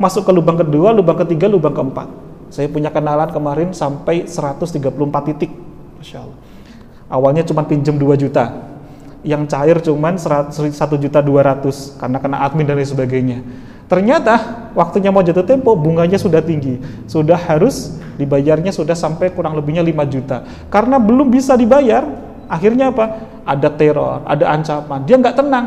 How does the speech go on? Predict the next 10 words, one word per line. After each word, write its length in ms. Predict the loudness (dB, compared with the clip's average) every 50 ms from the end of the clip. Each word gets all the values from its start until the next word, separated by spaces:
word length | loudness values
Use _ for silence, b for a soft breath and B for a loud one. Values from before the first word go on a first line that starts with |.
| -4 -2
database-nya 540 | 0 0 0 2 2 4 4 4 4 2 2
sudah 180 | 4 4 4
dimiliki 400 | 4 4 4 4 4 4 4 4 2 2
sama 160 | 2 0 2
mereka. 640 | 2 2 2 2 2 -2 -4 -4 -4 -10 -10 -4 -2
Ditawarilah 640 | -2 0 2 2 4 4 4 4 4 4 2 2 2
jenis 240 | 2 0 0 0
pinjol 320 | 0 2 4 4 4 4 4
yang 80 | 4
kedua. 400 | 2 0 0 0 0 -2 -2 -4